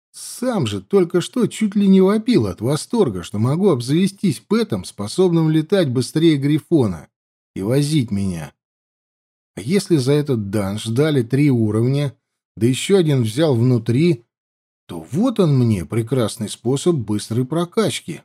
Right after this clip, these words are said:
Не говоря уже о том, что и призы мне очень понравились. Были и дополнительные доводы, что тут же пришли мне на ум.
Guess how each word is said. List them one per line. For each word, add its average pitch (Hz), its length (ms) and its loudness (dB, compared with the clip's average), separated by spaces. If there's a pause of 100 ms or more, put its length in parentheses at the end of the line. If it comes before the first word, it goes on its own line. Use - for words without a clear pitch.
(760)
Не 117 140 2
говоря 104 480 -2
уже 127 260 0
о 87 60 -8
том, 151 220 -2
что - 180 -6
и 104 80 -2
призы 107 480 -2
мне 208 180 4
очень 110 300 -2
понравились. 107 840 -2 (880)
Были 247 400 4
и 180 140 0
дополнительные 180 880 2
доводы, 117 480 2
что 98 220 -10
тут 208 280 -2
же 165 120 2
пришли 139 440 0
мне 143 200 2
на 131 200 2
ум. 104 360 0